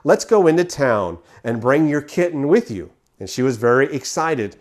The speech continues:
She thought, "My mom was finally softening." And so they get on a rickshaw,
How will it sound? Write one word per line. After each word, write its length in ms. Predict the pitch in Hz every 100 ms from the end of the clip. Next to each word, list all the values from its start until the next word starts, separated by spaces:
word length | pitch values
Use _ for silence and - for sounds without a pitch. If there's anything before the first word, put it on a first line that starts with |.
| _ -
She 200 | 180 156
thought, 260 | 143 143
"My 180 | 127 131
mom 500 | 120 117 127 160 165 - _ -
was 340 | 127 135 - - _
finally 640 | - 175 175 165 120 117
softening." 680 | - 190 202 - 104 78 - _ _ _ -
And 120 | 147
so 400 | 143 170 170 165 - -
they 380 | 143 156 160 156 - -
get 280 | 160 - 175
on 140 | 175
a 60 | 196
rickshaw, 760 | 151 143 - - 113 131 185